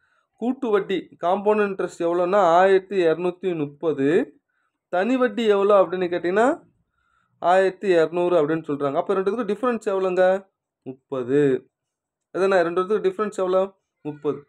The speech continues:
இப்போ பாருங்க, இது ரெண்டு வருஷத்துக்குரிய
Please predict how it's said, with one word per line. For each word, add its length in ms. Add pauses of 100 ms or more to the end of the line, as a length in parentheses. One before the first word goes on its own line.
(260)
இப்போ 160
பாருங்க, 640 (1300)
இது 440 (220)
ரெண்டு 280
வருஷத்துக்குரிய 760